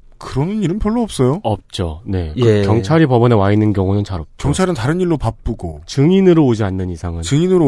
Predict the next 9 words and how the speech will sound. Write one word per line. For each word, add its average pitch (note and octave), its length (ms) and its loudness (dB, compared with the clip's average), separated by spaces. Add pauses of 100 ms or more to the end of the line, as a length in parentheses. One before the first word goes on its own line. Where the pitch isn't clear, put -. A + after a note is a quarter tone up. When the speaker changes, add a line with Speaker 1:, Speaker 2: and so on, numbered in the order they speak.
(120)
Speaker 1:
오거나 A2+ 420 -2
아니면 C#3 360 -4
자기가 C3+ 280 -2
정말 E3+ 420 -2
잡고 - 300 -4
싶었던 G#3+ 480 -4
사람이면 F#3+ 480 0
오거나. G2+ 520 -4 (220)
Speaker 3:
그렇죠. - 320 -16